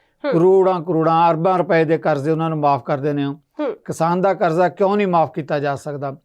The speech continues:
Speaker 1: ਜੀ।
Speaker 2: ਪਾਣੀਆਂ ਦੇ ਮੁੱਦੇ ਦੀ ਗੱਲ ਹੋਏਗੀ।
Speaker 1: ਹੂੰ।
Speaker 2: ਹੋਰ ਜਿਹੜੇ ਆ ਖੇਤੀ ਨਾਲ ਜੁੜੇ ਹੋਏ ਜਿਹੜੇ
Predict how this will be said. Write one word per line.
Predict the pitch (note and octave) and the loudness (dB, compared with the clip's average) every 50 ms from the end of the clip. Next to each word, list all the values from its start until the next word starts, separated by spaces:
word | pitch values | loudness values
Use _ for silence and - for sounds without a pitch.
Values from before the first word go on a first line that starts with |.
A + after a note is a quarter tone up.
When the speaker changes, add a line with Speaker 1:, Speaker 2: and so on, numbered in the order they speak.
| - | -14
Speaker 1:
ਜੀ। | A#3 - C#4 C4+ G#3+ - - _ _ | -8 -6 -4 -4 -6 -6 -10 _ _
Speaker 2:
ਪਾਣੀਆਂ | F3+ E3 E3+ F3 F3+ F#3 F3 | -2 0 0 0 0 0 0
ਦੇ | E3+ F3 | 0 0
ਮੁੱਦੇ | E3 D#3+ D3+ C3+ D#3+ D#3 | 0 -2 0 0 0 2
ਦੀ | D#3 D#3 | 2 0
ਗੱਲ | C3+ D3+ D3 C#3+ | 0 0 0 0
ਹੋਏਗੀ। | C3+ B2+ C#3 C#3+ C#3 C3+ C3 C#3+ | -2 -2 -2 -2 -2 -4 -6 -6
Speaker 1:
ਹੂੰ। | C3+ D4+ D#4+ B3 G3 - - _ _ _ _ _ - | -6 -4 -4 -4 -6 -8 -12 _ _ _ _ _ 0
Speaker 2:
ਹੋਰ | D#3 E3 F3+ E3+ | 2 2 4 4
ਜਿਹੜੇ | F#3 F3+ F3 F3 | 4 4 4 4
ਆ | E3+ D#3+ | 2 2
ਖੇਤੀ | C#3+ - E3 D3+ C#3+ F3 E3 E3+ | 0 -2 -4 -2 0 2 2 2
ਨਾਲ | E3 D#3 D#3 D#3 D3+ | 2 0 -2 -2 -2
ਜੁੜੇ | C3 C3 D#3 D#3 E3 | -2 -2 0 0 2
ਹੋਏ | D#3+ D#3+ | 2 0
ਜਿਹੜੇ | C#3 D#3 D#3 | 0 0 -2